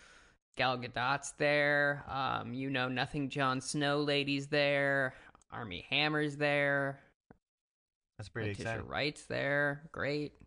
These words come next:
Speaker 1: great cast. Looks very, looks also very horny, which I'm a fan of. We need more horny movies. Marvel really, uh, neutered cinema. <sighs> Uh, well,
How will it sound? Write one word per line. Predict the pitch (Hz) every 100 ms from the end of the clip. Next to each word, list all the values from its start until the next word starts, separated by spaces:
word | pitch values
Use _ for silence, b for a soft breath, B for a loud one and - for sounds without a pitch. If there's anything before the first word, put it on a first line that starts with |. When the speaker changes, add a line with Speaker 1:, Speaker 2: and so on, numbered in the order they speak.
| _
Speaker 1:
great | - 135 143
cast. | 120 53 - - - _ _ _ _ _ _
Looks | 139 135
very, | 131 135 147 139 B B -
looks | 359
also | 480 466
very | 415 415
horny, | 403 - 381 381 151 - _ _ _
which | 156 156
I'm | 185
a | 208
fan | 214 226 240
of. | - - - - -
We | 170
need | 190 202
more | 202
horny | 165 190 185
movies. | 170 175 165 82 - - - _ -
Marvel | 143 156 165 165 156
really, | 160 165 165 156
uh, | 147 147
neutered | 160 160 165 175 170 151
cinema. | - - 170 165 123 82 -
<sighs> | _ _ - _ _ b b b b b b b b b b b _ _ _ _ _ _ _ _ -
Uh, | 247 208 175 143 123 B B B B 165
well, | 165 165 151 143